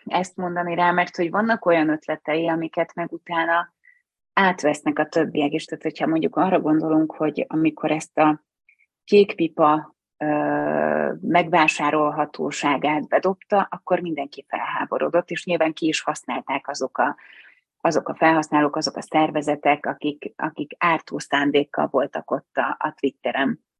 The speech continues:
Tehát tényleg nagyon sok meredek sztorit lehetett olvasni arról, hogy ki mindenki kapta meg ezt a kék pipát, mint hogyha hitelesítve lenne a profilja, ugye ez tulajdonképpen ezt jelenti. Aztán, ugye, szépen lassan bevezette a Meta is, és most már működik a, a kék pipa.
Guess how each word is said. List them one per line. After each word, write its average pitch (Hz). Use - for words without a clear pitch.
Tehát -
tényleg 156
nagyon 151
sok -
meredek 143
sztorit 143
lehetett 151
olvasni 71
arról, 65
hogy 143
ki -
mindenki -
kapta -
meg -
ezt -
a -
kék -
pipát, 151
mint 143
hogyha -
hitelesítve 135
lenne -
a -
profilja, 160
ugye 143
ez -
tulajdonképpen 147
ezt 143
jelenti. 165
Aztán, 254
ugye, 262
szépen 202
lassan 160
bevezette -
a 151
Meta -
is, -
és 156
most -
már 151
működik 147
a, 143
a 156
kék 143
pipa. 147